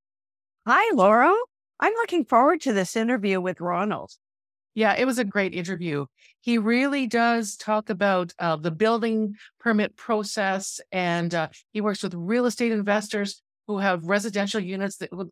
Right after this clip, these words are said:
Speaker 2: who want to convert them to secondary suites, and not just one suite, up to three or four suites, depending on the,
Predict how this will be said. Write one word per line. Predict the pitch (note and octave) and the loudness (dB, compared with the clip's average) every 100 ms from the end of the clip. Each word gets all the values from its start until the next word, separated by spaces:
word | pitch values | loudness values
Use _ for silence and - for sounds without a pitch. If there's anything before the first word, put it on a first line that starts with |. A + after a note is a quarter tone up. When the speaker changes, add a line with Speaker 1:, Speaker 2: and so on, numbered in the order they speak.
| - | -12
Speaker 2:
who | G3 | -4
want | F#3+ F#3 | -2 -2
to | G3+ | -4
convert | G#3 F3 F#3 E3+ | -4 0 0 0
them | - F#3 F3 | -2 -4 -2
to | F#3 D#3+ _ - - | -6 -6 _ -20 -14
secondary | - C4+ C4 A#3 A3 | -6 -2 2 2 2
suites, | - A#3+ G#3+ | 2 0 0
and | B3+ | 0
not | G#4 | 0
just | A#4+ A4 E4 | 0 -2 2
one | A3+ C4+ | 2 2
suite, | - G#3 F3+ G#3+ | -2 -2 -2 -2
up | - | -6
to | A#3 G#3+ _ _ _ | -6 -8 _ _ _
three | - E4+ D4+ | -2 2 4
or | A#3 | 2
four | - C4+ C#4 | 2 2 2
suites, | - G3 - | 0 -2 -2
depending | G3+ - A#3+ A#3+ A3 - | -8 -4 -2 0 -2 2
on | G#3 G#3 G#3 | 4 6 4
the, | G#3 G#3 G3+ G3+ | 0 -2 -2 -2